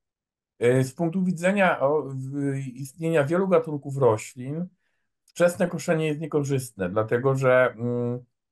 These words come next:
szczególnie w takich półnaturalnych, y, siedliskach, czy na środowiskach, czy naturalnych, y, mamy rośliny, tak zwane geofity, które mają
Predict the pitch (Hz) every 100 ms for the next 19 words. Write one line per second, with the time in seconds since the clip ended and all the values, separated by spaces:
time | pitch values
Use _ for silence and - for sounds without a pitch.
0 | _ - 139 139 156 160 160 135 143 151
1 | 139 131 143 151 185 175 139 131 - 110
2 | 120 120 117 131 131 131 - 117 113 117
3 | 123 117 113 113 - 143 131 135 - 120
4 | 117 120 113 123 147 185 117 113 147 _
5 | _ _ _ _ - 113 120 120 120 135
6 | 156 147 139 - 143 143 143 135 131 127
7 | 127 _ _ _ 123 123 139 131 127 127
8 | 131 131 151 135 98 - 113 113 117 120
9 | 117 117 117